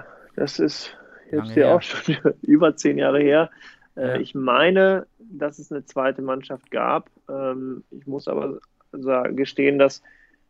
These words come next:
Speaker 1: äh, die Westfalenauswahl immer sehr geschwankt hat in ihrer Ausrichtung. Dann gab's die zweigleisig, dann gab's die eingleisig, dann wurde die, ähm, Oberliga eingeführt, dann wurde die Oberliga wieder gestrichen, dann wurd's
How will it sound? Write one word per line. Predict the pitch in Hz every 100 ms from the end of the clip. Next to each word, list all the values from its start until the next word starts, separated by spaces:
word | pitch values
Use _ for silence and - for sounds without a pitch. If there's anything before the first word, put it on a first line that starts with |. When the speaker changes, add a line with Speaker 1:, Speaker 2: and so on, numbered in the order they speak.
| _
Speaker 1:
äh, | - 131 127
die | 123
Westfalenauswahl | 131 - 127 135 135 131 123 120
immer | 135 131
sehr | 123 135 131 131
geschwankt | 131 - 131 139 -
hat | 135
in | 120 127
ihrer | 120
Ausrichtung. | 120 135 - 117 - 113 113 113
Dann | 117
gab's | 120 123 -
die | 131 123
zweigleisig, | - 120 131 127 127 127 151 -
dann | 147
gab's | 135 131 -
die | -
eingleisig, | - 127 123 123 123 131 -
dann | 131 127 131
wurde | 131
die, | - 127 123 - _ _ _ _
ähm, | - 123 123 123 123 120 120 - - _ -
Oberliga | 143 143 135 135 131
eingeführt, | - 135 135 - 135 135 139 _
dann | 127 131
wurde | 143
die | 139 131
Oberliga | 139 131 135 135
wieder | 143 139 - - -
gestrichen, | 175 - 135 139 147 127 123
dann | 127 131 127
wurd's | 135 135 -